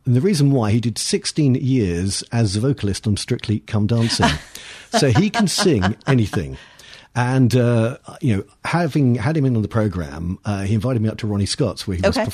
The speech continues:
Speaker 2: yeah,
Speaker 1: performing.
Speaker 2: yeah.
Speaker 1: And he is utterly awesome.
Speaker 2: Ah,
Speaker 1: Fantastic voice.
Speaker 2: fantastic.
Speaker 1: Haven't had a chance to see him. And
Speaker 2: Yeah.
Speaker 1: best friends, of course, with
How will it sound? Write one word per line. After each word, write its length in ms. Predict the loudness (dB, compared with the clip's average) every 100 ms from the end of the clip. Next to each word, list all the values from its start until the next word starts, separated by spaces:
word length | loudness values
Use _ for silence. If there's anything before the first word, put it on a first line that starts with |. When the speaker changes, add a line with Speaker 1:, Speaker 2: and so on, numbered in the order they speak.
| 0
Speaker 2:
yeah, 140 | 0
Speaker 1:
performing. 140 | 0 -4
Speaker 2:
yeah. 180 | -6 -6 -10 _ -4
Speaker 1:
And 200 | -4 -2
he 220 | -2 -4
is 280 | -4 -6 -8 _
utterly 380 | -6 -6 -6 -8 -6
awesome. 320 | -8 -6 -6
Speaker 2:
Ah, 320 | -4 -6 -4
Speaker 1:
Fantastic 420 | -2 0 0 -2 -4
voice. 100 | -4
Speaker 2:
fantastic. 200 | -4 0
Speaker 1:
Haven't 100 | 2 2
had 20 |
a 40 | 2
chance 180 | 0 0
to 60 |
see 140 | 2 0
him. 80 | 2
And 100 | 2
Speaker 2:
Yeah. 100 | 4
Speaker 1:
best 220 | 2 2
friends, 240 | 2 2 0
of 80 |
course, 260 | -2 -4 -2
with 320 | -2 0 -4